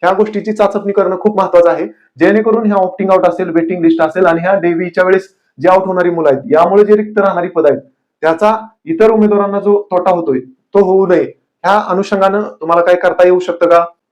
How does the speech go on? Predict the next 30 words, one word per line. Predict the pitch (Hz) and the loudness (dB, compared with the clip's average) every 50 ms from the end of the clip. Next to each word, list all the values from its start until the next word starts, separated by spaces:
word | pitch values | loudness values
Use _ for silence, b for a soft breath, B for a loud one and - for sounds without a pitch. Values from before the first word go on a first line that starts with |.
| _ _ | _ _
तर | 185 190 180 185 | 0 0 0 0
तुमची | 202 185 - 196 | -2 -4 -2 0
काही | 175 190 190 190 - - | 2 2 2 2 0 -2
त्याबद्दलची | - - 165 170 175 175 170 170 170 175 165 160 165 | -2 0 0 2 0 0 -2 -2 0 0 0 0 -2
मतं | 160 165 165 185 180 | -4 -2 -2 -2 -2
असतील, | 175 - - 131 113 - | -2 -4 -8 -10 -6 -4
तर | 147 151 | -4 -4
तुम्ही | 147 151 160 156 156 | -4 -4 -6 -8 -6
नक्की | 151 156 156 - - 196 185 180 180 b b b b _ | -6 -8 -10 -6 -4 -4 -4 -4 -6 b b b b _
कमेंट | - 156 170 175 170 | 0 2 2 2 4
बॉक्समध्ये | 175 175 170 - 170 170 170 170 170 170 - - _ _ - | 2 0 0 0 0 2 4 4 4 2 -2 -10 _ _ -4
विचारा, | 135 160 165 175 170 165 165 | -4 -2 0 0 0 0 -2
किंवा | 165 160 160 165 165 160 156 - 143 | -4 -2 0 2 2 0 0 -2 -2
आयोग | 143 156 160 160 | 0 2 2 2
असेल | 156 160 156 147 139 | 0 0 -4 -6 -4
किंवा | 135 147 147 143 | -2 -2 -2 -2
शासनाच्या, | 151 147 147 - 156 151 143 160 160 170 170 b b b b b _ - | -4 -6 -6 -6 -6 -4 -2 0 -2 -2 -4 b b b b b _ -2
अ, | 135 135 135 | 0 2 2
कडे | 135 135 160 160 160 151 - - - | 2 2 2 2 2 2 0 -4 -6
मागणीद्वारे | 127 139 143 151 160 165 160 156 156 160 | -4 -2 -2 0 2 2 4 4 4 2
तुम्ही | 156 160 165 165 165 | 2 0 0 0 0
ही | 165 | 0
कशी | 165 - - - 170 165 - 214 | -2 -4 -4 -2 -2 0 0 0
प्रोसिजर | 214 208 196 - - 185 185 180 | 0 -2 -4 -6 -4 -2 0 0
करणार | - 180 170 165 160 156 | 2 0 0 0 0 -2
आहात, | 156 151 143 131 - - _ _ _ - | -2 -2 -2 -4 -6 -10 _ _ _ -4
त्याबद्दल | 156 170 170 180 165 175 180 175 - | -2 0 0 0 0 0 0 0 0
आताच | 147 156 - 196 196 | 0 0 0 -2 -2
माहिती | 190 185 170 170 175 165 | -2 -2 -4 -4 -2 0
घेणं | 165 170 170 170 | 0 0 0 0